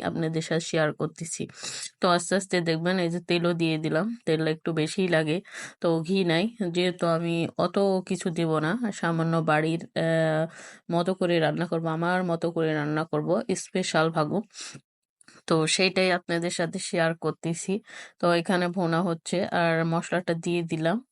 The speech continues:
আহ, বাড়তি মশলাও দিয়েছি, এই মশলাগুলোও দিলাম, আর একটু টেস্টও। কিন্তু বিরিয়ানি করতে গেলে অনেক খোটাল দেয়, ওইসব দিলাম না, আমার মনের মতো করে কাচ্চি বিরিয়ানি। এই জন্য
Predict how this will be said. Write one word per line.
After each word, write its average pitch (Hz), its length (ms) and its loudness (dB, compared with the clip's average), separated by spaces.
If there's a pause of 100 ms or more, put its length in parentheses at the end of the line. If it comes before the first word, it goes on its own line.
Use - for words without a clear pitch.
আহ, 160 220 0
বাড়তি 165 360 0
মশলাও 180 380 0
দিয়েছি, 165 360 -2
এই 165 100 0
মশলাগুলোও 165 600 0
দিলাম, 165 320 0 (400)
আর 170 140 0
একটু 170 260 0
টেস্টও। 170 500 -2
কিন্তু 208 320 0 (300)
বিরিয়ানি 185 420 2
করতে 214 300 -2
গেলে 196 200 2
অনেক 175 300 0
খোটাল 170 360 0 (100)
দেয়, 160 240 0
ওইসব 185 360 -2
দিলাম 165 300 2
না, 160 160 0
আমার 165 180 2
মনের 170 320 2
মতো 170 240 -2
করে 160 240 -2
কাচ্চি 175 340 -4
বিরিয়ানি। 156 380 0
এই 185 200 2
জন্য 165 220 0